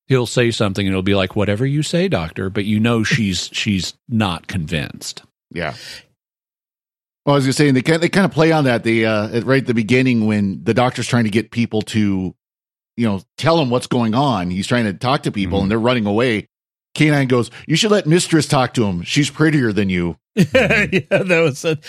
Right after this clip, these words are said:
Speaker 3: that was a good line. <laughs> Good, good going there, K nine. And, you know, when she's arrested by the, uh, the captain's guard, she's,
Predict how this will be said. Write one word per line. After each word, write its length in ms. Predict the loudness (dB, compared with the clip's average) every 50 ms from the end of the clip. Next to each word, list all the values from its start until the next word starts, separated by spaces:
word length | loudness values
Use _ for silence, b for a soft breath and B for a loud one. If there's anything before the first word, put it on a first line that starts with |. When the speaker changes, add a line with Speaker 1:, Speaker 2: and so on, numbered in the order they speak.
| B B B
Speaker 3:
that 120 | 0 2
was 140 | 2 2 2
a 60 | 0
good 220 | 2 2 0 2 2
line. 340 | 0 0 2 0 -2 -2
<laughs> 140 | -4 -4 -2
Good, 420 | -2 -2 -2 -4 -6 -8 -8 -10 -10 _ _
good 180 | -6 -4 -4 -2
going 280 | 0 0 0 0 -2 -2
there, 140 | -4 -4
K 140 | -2 -2 -2
nine. 220 | -2 -2 -4 -6 -8 _ _ _ _ _ _ _ -2
And, 180 | 0 0 0 -2 -6
you 240 | -10 -4 0 2 2
know, 40 | 4
when 140 | 4 2 0
she's 260 | 0 -2 -2 0 2 2
arrested 840 | 2 2 2 2 2 -2 -2 -2 0 2 2 2 0 -2 -6 -10
by 280 | -10 -2 0 2 2 2
the, 260 | 2 2 2 2 2 0
uh, 80 | 0 -2
the 80 | -4 -2
captain's 420 | 0 0 0 2 2 0 0 2
guard, 480 | 2 2 2 4 4 2 2 0 -2 -6 -12 _ _ _ _ _ _ _ _ _
she's, 480 | _ -8 -6 -2 0 0 0 0 0